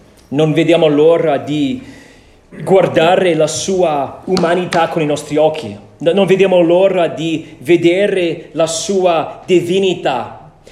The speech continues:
co-, con occhi spirituali. Oh Padre, so che qu-, queste realtà possono sembrare pesanti dottrinalmente,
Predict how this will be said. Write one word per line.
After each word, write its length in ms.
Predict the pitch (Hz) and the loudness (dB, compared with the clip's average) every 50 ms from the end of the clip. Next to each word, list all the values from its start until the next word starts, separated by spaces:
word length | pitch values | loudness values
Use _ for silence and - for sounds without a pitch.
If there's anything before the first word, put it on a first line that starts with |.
| - - | -18 -12
co-, 120 | - - 170 | -8 -4 0
con 160 | 180 185 175 | 2 4 6
occhi 600 | 175 185 208 208 - - 202 196 180 165 147 - | 6 4 4 2 0 -4 -4 -2 -2 -4 -4 -6
spirituali. 800 | - - - - - 202 196 185 - 170 170 151 131 123 107 98 98 - - - - - - - - _ _ _ _ _ _ - _ _ - - - - - - - - - - - _ _ - - - | -10 -10 -10 -8 -4 -4 -4 -2 0 2 2 2 2 -2 -6 -8 -12 -16 -20 -20 -20 -20 -20 -20 -20 _ _ _ _ _ _ -20 _ _ -20 -20 -20 -20 -20 -20 -20 -20 -20 -20 -20 _ _ -20 -16 -6
Oh 160 | - 196 170 | -4 -2 -2
Padre, 360 | 165 170 156 151 147 151 147 139 | 0 2 2 2 2 0 -2 -4
so 280 | - - - 185 185 | -4 -2 0 0 0
che 540 | 185 - 180 170 156 143 127 - - - - - - - - - - | 0 0 0 2 2 2 0 -2 -8 -14 -16 -20 -20 -20 -20 -20 -18
qu-, 200 | - - - - | -16 -14 -14 -10
queste 480 | - - 185 185 - - - 185 165 156 | -2 2 2 2 2 2 0 2 2 2
realtà 420 | 160 165 160 156 156 - 170 156 | 4 2 2 0 0 0 -2 -2
possono 360 | - - 170 165 - - 160 | 0 2 0 0 0 -2 -6
sembrare 720 | - - 175 160 143 151 156 156 156 156 147 135 123 113 - - - - - - - - - - - - | -4 -4 -4 -2 0 0 2 2 2 2 2 2 0 -4 -8 -12 -18 -20 -20 -20 -20 -20 -20 -20 -12 -4
pesanti 640 | - 185 170 156 160 143 156 175 170 170 175 165 139 | -2 0 0 2 0 0 -2 -2 -4 -2 -2 -2 0
dottrinalmente, 920 | 123 165 156 160 170 151 151 143 147 147 160 170 156 156 139 120 110 - | 0 0 0 0 0 0 0 0 0 -2 -2 -2 -4 -4 -2 -2 -2 -4